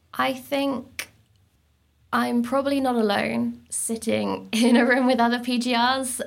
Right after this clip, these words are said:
when I say that I have quite bad imposter syndrome. Um, I know it's something that's, you know, common amongst everybody, but I've seen it so much with, with P G Rs especially. Um, and I think it's,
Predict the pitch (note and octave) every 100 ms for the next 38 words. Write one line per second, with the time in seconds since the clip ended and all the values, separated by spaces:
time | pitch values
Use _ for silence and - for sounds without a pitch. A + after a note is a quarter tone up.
0 | - G#3 G#3 G#3+ G#3+ G#3+ G#3 G#3+ - -
1 | G3 G3+ G3+ F#3 - - - - A3 A#3
2 | A#3 A#3 B3 B3+ C#4 C#4 D4 D#4 D4+ D#4
3 | E4+ E4 - - - _ _ - G#3+ G#3+
4 | G#3 G3 G3 G#3 G3+ G#3 G#3+ G#3+ G3+ F#3+
5 | F#3 F#3+ - - - - - A#3 G3 G3+
6 | A#3 - D4 D4 C#4+ A3 A3 G#3 A3 F#3+
7 | F#3 F3+ G3+ G#3 A#3 A3 G#3 G#3+ G3 F#3
8 | G3 - F#3 F#3 F#3 G3 G3 F#3+ G3+ G3
9 | F#3 F#3+ F#3+ G3 - G3 G3 G#3 - -
10 | _ - G3+ G3+ G#3 G#3+ - - - G#3
11 | A3+ A#3+ B3 B3 B3 - - - - -
12 | - _ _ _ _ - A#3 A#3+ C4 C#4
13 | A#3+ - - _ C4 - - -